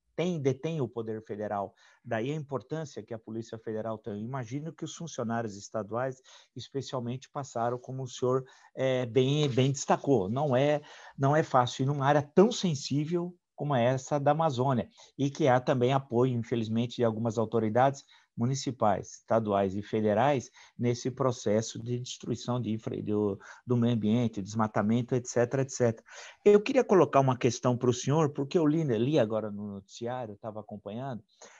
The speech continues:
nesses últimos dias, um proce-, é um projeto de que as polícias militares, já que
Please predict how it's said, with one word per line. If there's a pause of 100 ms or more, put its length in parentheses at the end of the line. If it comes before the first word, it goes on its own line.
(120)
nesses
últimos
dias, (380)
um
proce-,
é
um
projeto
de
que
as
polícias
militares,
já
que